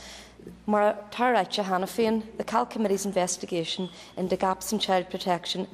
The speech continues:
and safeguarding across its remit arose out of a briefing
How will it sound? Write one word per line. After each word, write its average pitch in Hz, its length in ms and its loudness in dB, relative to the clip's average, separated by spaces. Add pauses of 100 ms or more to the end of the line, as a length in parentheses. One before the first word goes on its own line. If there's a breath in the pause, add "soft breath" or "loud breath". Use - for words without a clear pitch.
and 170 100 -6
safeguarding 180 720 0 (240 loud breath)
across 180 340 0
its - 180 -8
remit 170 380 -4 (260 loud breath)
arose 190 360 4
out 185 160 2
of 170 100 -2
a 180 60 -6
briefing 180 500 -2